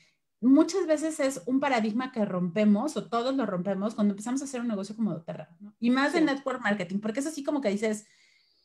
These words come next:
Speaker 1: "¿Yo? O sea, yo no so-, o sea, porque ¿qué, qué tienes en la cabeza?".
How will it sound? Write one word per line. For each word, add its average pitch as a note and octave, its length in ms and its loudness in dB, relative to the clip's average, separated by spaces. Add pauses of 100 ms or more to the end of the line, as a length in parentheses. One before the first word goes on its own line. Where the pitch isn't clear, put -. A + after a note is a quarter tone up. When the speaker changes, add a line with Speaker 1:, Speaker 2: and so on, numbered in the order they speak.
(380)
Speaker 1:
"¿Yo? A4 400 0 (280)
O C4 60 0
sea, A#3+ 340 -2 (320)
yo C4 180 0
no F#4 120 4
so-, F#4 160 0
o D4 60 0
sea, D#4 120 4
porque C#4+ 340 -2
¿qué, - 220 -2
qué F4+ 100 0
tienes A4 340 0
en D#4+ 80 4
la A#3+ 120 0
cabeza?". A#3 380 0